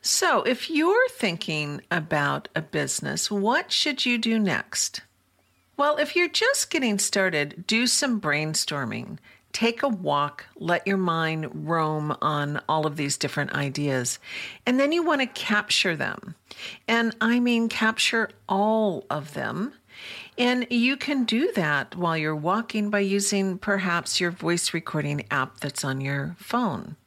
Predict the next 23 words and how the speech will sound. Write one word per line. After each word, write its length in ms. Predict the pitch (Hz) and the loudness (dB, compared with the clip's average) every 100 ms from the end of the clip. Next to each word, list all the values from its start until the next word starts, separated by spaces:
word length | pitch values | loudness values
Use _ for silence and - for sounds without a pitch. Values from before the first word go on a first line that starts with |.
| _ - - - - - | _ -20 -18 -16 -16 -8
Or 280 | - 170 180 | 0 2 4
you 180 | 190 156 | 2 0
can 160 | 165 | -2
sit 240 | 143 160 - | -2 -2 0
down 320 | 147 143 147 | 0 2 0
maybe 260 | 147 143 143 | -2 -2 -4
with 160 | 139 | -4
a 60 | 135 | -4
good 280 | - 156 - | -2 -4 -2
cup 200 | 175 - | -8 -6
of 80 | |
coffee, 640 | - 160 147 147 156 151 151 - | -6 -2 0 -2 -4 -4 -6 -6
tea, 500 | - 135 135 143 - | -2 0 0 -4 -4
or 120 | 151 | -4
water 540 | 143 143 139 135 139 - - - - | -2 0 0 0 -2 -6 -12 -14 -2
and 240 | 175 165 | 0 2
just 560 | 156 160 151 151 - - | 2 2 2 2 0 0
start 480 | - 151 135 131 - | 0 2 0 0 -4
writing. 640 | 147 143 143 127 123 151 - - - - - - | -2 -2 0 -2 -4 -4 -8 -16 -16 -16 -16 -2
What's 380 | 202 254 - - | 2 2 0 0
important 760 | 214 196 - 294 285 185 170 | 0 0 0 0 0 -2 0
in 220 | 170 156 | 0 -2
brainstorming 920 | - 165 185 202 - 175 151 147 147 | 0 0 2 2 2 2 2 0 -4